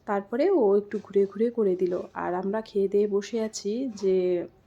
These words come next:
আমার বর যখন আসবে, আহ, আসলে ও খাওয়া দাওয়া করবে, করে আমাদেরকে নিয়ে যাবে। আর ওদের বাড়িতে জয়েন্ট ফ্যামিলি, মানে সবাই মিলে,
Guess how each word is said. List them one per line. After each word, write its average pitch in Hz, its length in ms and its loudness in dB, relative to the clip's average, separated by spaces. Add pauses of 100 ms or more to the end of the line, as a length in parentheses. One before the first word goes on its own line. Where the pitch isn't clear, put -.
আমার 196 200 -4
বর 196 220 2
যখন 202 280 -4
আসবে, 190 460 -2
আহ, 196 800 -6
আসলে 190 420 -2
ও 226 140 2
খাওয়া 180 320 -4
দাওয়া 190 180 -2
করবে, 214 380 -2
করে 220 280 -2
আমাদেরকে 180 480 -6
নিয়ে 196 220 0
যাবে। 175 280 -10
আর 170 260 -4
ওদের 190 280 -2
বাড়িতে 226 320 -2
জয়েন্ট 185 400 -2
ফ্যামিলি, 185 420 -6 (420)
মানে 196 320 0
সবাই 202 600 0 (180)
মিলে, 208 360 0